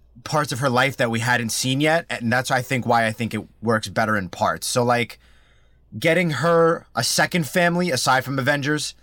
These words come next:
I think was really nice 'cause that was always something she struggled with. So she got redemption as a lone, loner and assassin. Now she's got two families and she's a big hero, taking down the Red Room.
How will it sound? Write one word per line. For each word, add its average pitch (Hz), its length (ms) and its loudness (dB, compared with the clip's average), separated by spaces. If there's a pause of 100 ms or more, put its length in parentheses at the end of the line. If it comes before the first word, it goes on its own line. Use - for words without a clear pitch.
(360)
I 127 80 -2
think 156 160 -2
was 143 120 0
really 151 220 2
nice 151 240 0
'cause 127 120 -4
that 127 120 2
was 120 140 0
always 117 180 0
something 117 160 0
she 113 100 -4
struggled 127 400 2
with. 123 220 2
So 120 80 -4
she 117 140 -6
got 127 180 0
redemption 117 420 -2
as 101 120 -2
a - 20 -2
lone, 139 380 0
loner 120 340 2
and 104 80 -2
assassin. 120 580 -2 (280)
Now 107 120 0
she's 110 160 -4
got 113 160 0
two 147 160 -2
families 131 440 0
and 107 80 -2
she's 98 160 -4
a 87 40 -10
big 95 140 -6
hero, 120 420 2 (300)
taking 123 240 0
down 104 140 0
the 95 80 -6
Red 120 200 0
Room. 120 420 0